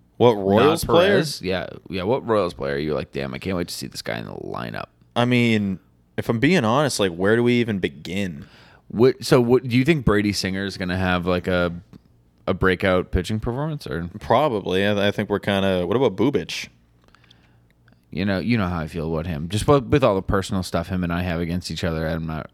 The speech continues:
Speaker 2: really at
Speaker 1: No, that's
Speaker 2: liberty to
Speaker 1: fair.
Speaker 2: discuss him.
Speaker 1: That's fair. The, uh, the Royals, the thing with the Royals is that they don't have a single player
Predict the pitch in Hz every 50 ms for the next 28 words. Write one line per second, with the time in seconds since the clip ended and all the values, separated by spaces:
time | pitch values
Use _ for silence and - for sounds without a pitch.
0 | - - 78 85 76 73 78 78 76 - 120 120 110 101 90 90 87 85 80 -
1 | 71 71 82 - - - 78 73 87 - 87 80 82 85 - - 117 110 104 -
2 | - 98 87 80 - - - 120 127 139 135 135 131 127 123 120 117 110 107 120
3 | 117 120 120 131 165 190 208 220 226 226 208 202 190 - - - - - - _
4 | _ _ _ _ _ _ 139 135 - - 254 370 415 440 415 - 190 156 131 120
5 | 117 120 113 107 95 78 71 - - - - - - _ _ _ _ _ _ _
6 | _ _ _ _ _ _ _ _ - 117 123 113 101 104 117 117 117 110 110 107
7 | 104 - - _ _ _ _ _ _ - 131 147 170 208 226 220 175 170 175 165
8 | 147 127 123 - - - 151 151 151 147 139 123 - - 120 120 117 113 110 104
9 | 98 95 95 -